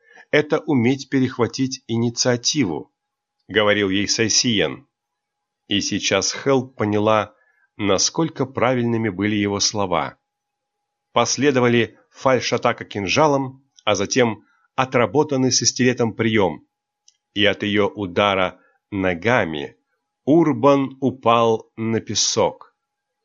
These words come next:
Хелл больше не намерена была затягивать бой.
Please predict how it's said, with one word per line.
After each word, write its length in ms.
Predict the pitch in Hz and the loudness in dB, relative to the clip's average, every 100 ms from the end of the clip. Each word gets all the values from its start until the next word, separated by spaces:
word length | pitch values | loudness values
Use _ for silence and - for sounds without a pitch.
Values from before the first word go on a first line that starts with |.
| _ _ _ _ _ _ _ | _ _ _ _ _ _ _
Хелл 300 | - 170 170 | 0 2 4
больше 560 | 127 147 - 143 135 - | 2 0 2 2 0 -2
не 160 | 131 139 | 0 4
намерена 440 | 139 139 117 113 | 4 4 4 2
была 320 | 107 107 104 | 4 2 2
затягивать 640 | 104 98 120 107 92 98 92 | -4 -2 0 0 0 -4 -4
бой. 400 | 90 104 82 | 0 0 0